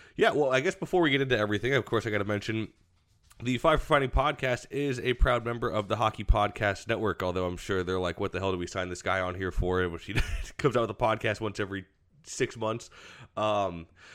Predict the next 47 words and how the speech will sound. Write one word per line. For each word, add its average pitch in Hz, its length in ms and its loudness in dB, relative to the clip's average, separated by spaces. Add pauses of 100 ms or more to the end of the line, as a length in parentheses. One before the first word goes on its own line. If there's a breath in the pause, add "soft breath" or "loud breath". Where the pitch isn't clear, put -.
(180 loud breath)
no, 117 160 6
I 107 140 6
kid, 120 300 0
but, 107 200 0
uh, 107 360 4
every, 135 400 2
every 131 240 2
N 117 80 2
H 110 160 0
L 110 100 0
team 110 240 -4
is 92 80 -4
represented 98 420 0
on 90 140 0
the 85 60 -4
network. 95 440 -2
So 85 340 -2
if 82 200 -8
you're 87 140 -4
a 82 40 -6
fan 95 380 -2
of, 82 400 -4
you 87 80 -8
know, 76 180 -8
whatever 117 380 2
team 123 240 -4
it 113 80 -4
may 113 160 2
be, 113 220 0
Flyers, 113 560 -2
Penguins, 107 720 -4
uh, 85 360 -4
Sharks, 117 500 -6
Ducks, 110 380 -4
doesn't 101 280 -6
matter. 95 400 -4 (140)
Uh, 87 240 -2
East 101 240 -6
Coast, 104 260 -4
West 95 220 -4
Coast, 92 360 -6
they 90 220 -2
have 90 400 -4
a 87 160 -6
show 85 280 -6
for 85 140 -10
you. 92 360 -2